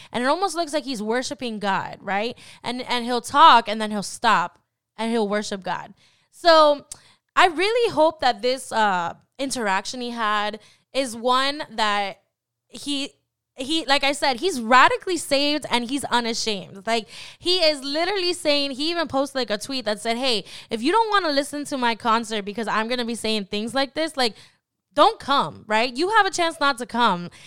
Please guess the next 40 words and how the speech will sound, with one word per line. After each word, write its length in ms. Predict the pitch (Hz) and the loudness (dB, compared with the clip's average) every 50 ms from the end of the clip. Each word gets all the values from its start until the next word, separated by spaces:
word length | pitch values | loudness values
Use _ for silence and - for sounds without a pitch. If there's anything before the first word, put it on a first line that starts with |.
| - - | -14 -2
And 160 | - 247 269 277 | 0 0 0 2
he's 220 | 311 349 285 254 | 0 -4 -4 -6
willing 520 | 233 240 294 349 381 381 349 320 302 285 | -6 -6 -4 -4 -4 -6 -8 -8 -8 -10
to 540 | 254 - - 269 262 254 254 254 240 240 220 - - _ _ _ _ | -8 -6 -6 -4 -4 -4 -4 -2 -2 -2 -4 -6 -10 _ _ _ _
refund 800 | 202 240 302 330 381 359 - - 233 214 196 196 190 190 208 - - | -8 -4 -4 -2 -2 -4 -2 0 0 0 0 0 -2 -4 -6 -4 -2
anybody 420 | 247 269 294 302 262 277 254 269 | -2 -2 -2 -2 -2 -4 -4 -4
who's, 340 | 269 220 240 254 240 196 185 196 226 | -8 -8 -8 -8 -10 -10 -14 -16 -14
who 140 | 208 262 269 | -12 -6 -4
doesn't 300 | 220 262 254 311 302 277 | -4 -2 0 -2 0 2
wanna 220 | 262 285 277 254 | 2 2 2 0
see 300 | - - - 262 311 339 | -4 -8 -10 -8 -8 -4
what 160 | 254 208 220 | -2 -2 0
happened 300 | 226 214 202 202 220 226 | 0 0 0 -2 -4 -4
in 60 | 233 | -4
Miami. 600 | 226 214 226 240 294 392 508 392 226 170 - - - _ _ _ _ _ _ _ _ _ | -2 -2 -2 -4 -4 -6 -6 -6 -8 -8 -12 -16 -20 _ _ _ _ _ _ _ _ _
But 380 | - 330 330 330 311 294 - - _ _ _ | 0 2 4 4 4 2 0 -6 _ _ _
for, 400 | - 285 294 294 285 285 285 - - - | 2 4 6 6 4 4 0 -2 -8 -4
for 160 | - 294 285 | -2 -2 -2
those 580 | 262 220 277 285 330 370 381 392 370 - - - _ _ _ - | 0 2 2 4 4 4 2 0 0 -2 -6 -12 _ _ _ 2
of 260 | 247 262 254 247 226 | 4 4 4 6 6
us 440 | 254 277 349 349 277 240 240 - - | 6 6 6 6 4 2 0 -4 -2
that, 380 | - 240 226 220 208 208 - - - - _ _ _ _ | 2 4 6 6 6 4 0 -4 -10 -20 _ _ _ _
you 80 | - 254 | -2 0
know, 100 | 262 254 | 0 2
like 160 | 240 247 240 | 2 2 2
I 100 | 269 285 | 2 0
said, 360 | 285 - 392 494 480 339 214 | 2 4 4 6 6 6 4
I, 340 | - - 214 233 247 254 262 - | 2 2 2 2 2 0 -2 -2
I 260 | - 214 233 247 269 262 | -2 0 0 0 0 -2
listen 320 | 285 302 320 - 349 349 | -2 -4 -4 -4 -8 -10
to 100 | 330 - | -10 -6
Farruko's 440 | 269 294 262 240 269 262 285 277 262 | -4 -2 -2 -2 -2 -2 -2 -2 0
song 300 | - 254 233 233 240 247 | 2 2 2 2 2 0
once 280 | 226 226 233 247 - - | -2 -2 -2 -4 -4 -4
in 60 | 247 | -4
a 80 | 220 202 | -2 0
while. 540 | 196 196 208 254 320 392 381 330 320 320 | 2 4 4 6 6 4 4 2 2 0
He 160 | 311 269 294 269 | -2 -4 -4 -2
has, 300 | 254 226 233 254 262 233 | 0 2 2 2 0 -2
like, 160 | 233 220 | -4 -6